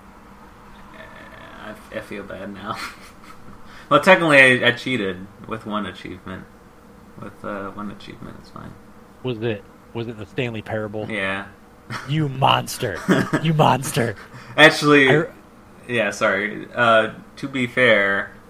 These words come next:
Speaker 1: I don't think it worked. It didn't work when I,
Speaker 2: <sighs>
Speaker 1: uh, I think I ch-,
Speaker 2: I, I
Speaker 1: there's one of 'em that, that did work. Um, like, play the game for four, uh, what was it?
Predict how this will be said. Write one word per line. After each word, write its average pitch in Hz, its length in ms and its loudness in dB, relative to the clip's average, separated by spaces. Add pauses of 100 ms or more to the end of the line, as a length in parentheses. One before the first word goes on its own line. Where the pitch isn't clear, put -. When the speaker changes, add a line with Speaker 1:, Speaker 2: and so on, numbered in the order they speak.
(260)
Speaker 1:
I 113 100 -4
don't 113 280 -4
think 110 240 -8
it 76 120 -8
worked. 95 440 -6
It 110 140 -4
didn't 117 220 -2
work 104 280 -2
when 101 120 -6
I, 98 160 -6
Speaker 2:
<sighs> - 300 -18
Speaker 1:
uh, 104 680 -2
I 120 140 -8
think 160 180 0
I 151 120 6
ch-, - 240 -6
Speaker 2:
I, - 40 0 (160)
I - 100 -12 (260)
Speaker 1:
there's 127 180 -2
one 156 160 10
of 139 140 6
'em 117 140 6
that, 110 260 2
that 113 400 0
did 127 220 -2
work. 98 500 -2 (580)
Um, 95 580 0 (1200)
like, 110 200 0
play 120 160 4
the 117 140 2
game 107 380 -2
for 104 160 -12
four, 104 460 -2
uh, 104 280 -6 (220)
what 107 160 -6
was 101 160 -8
it? 98 200 -6